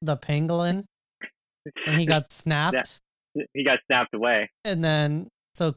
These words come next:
Speaker 1: coronavirus wasn't there. And then
Speaker 2: So
Speaker 1: five
Speaker 2: Thanos
Speaker 1: years
Speaker 2: is a good
Speaker 1: later,
Speaker 2: guy.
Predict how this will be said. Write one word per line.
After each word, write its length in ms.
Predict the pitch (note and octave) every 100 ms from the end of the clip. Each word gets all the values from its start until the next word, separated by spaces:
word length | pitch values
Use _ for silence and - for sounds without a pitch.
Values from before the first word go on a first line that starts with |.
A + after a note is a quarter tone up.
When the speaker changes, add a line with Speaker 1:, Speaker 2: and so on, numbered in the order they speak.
| -
Speaker 1:
coronavirus 480 | D3 D3+ D#3 E3+ D#3
wasn't 220 | F3+ E3+
there. 320 | E3+ E3+ E3+ - _ _ _ _ -
And 100 | D3
then 120 | C#3+
Speaker 2:
So 100 | D3
Speaker 1:
five 180 | D#3+ E3+
Speaker 2:
Thanos 40 | E3+
Speaker 1:
years 100 | E3
Speaker 2:
is 40 |
a 40 | -
good 100 | D#3+
Speaker 1:
later, 300 | E3+ D3+ C3+
Speaker 2:
guy. 260 | F2 E2+